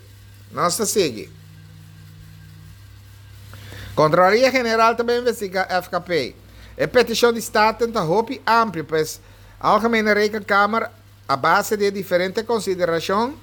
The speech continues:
a decidir para analisar a área de manejo e processo que tem a ver que ponto não de preocupação do Parlamento e para a base de se vai de uma direção mais concreta. Nada de especialista médico young para tomar over especialista não com a ba,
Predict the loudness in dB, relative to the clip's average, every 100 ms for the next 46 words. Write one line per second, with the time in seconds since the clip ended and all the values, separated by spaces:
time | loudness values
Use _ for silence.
0 | -20 -20 -20 -4 -2 0 -4 -4 -4 -4
1 | 0 -2 0 -4 0 0 2 2 2 0
2 | -2 -4 -6 -4 -4 -2 -2 -2 -4 -6
3 | 0 0 0 -6 -8 -8 -4 -4 -2 -2
4 | -2 -8 -6 2 2 2 -2 -2 -2 -4
5 | -6 -8 -6 -8 -4 -4 -4 -6 -4 -4
6 | -6 -8 -8 -10 -12 -20 -20 -8 -4 0
7 | 0 2 2 0 -2 -8 -6 -6 -4 -4
8 | -4 -4 -4 -4 -6 -6 -6 -8 -8 -10
9 | -10 -10 -10 -10 -10 -12 -14 -18 -20 -20
10 | -20 -20 -20 -20 -20 -20 -18 -6 0 2
11 | 2 -2 -4 -6 -6 -2 -4 -4 -4 -4
12 | -4 -4 -2 -2 0 2 0 -2 -8 -6
13 | -8 0 0 0 -6 -6 -2 -2 -4 -4
14 | -4 -4 -4 -4 0 0 -2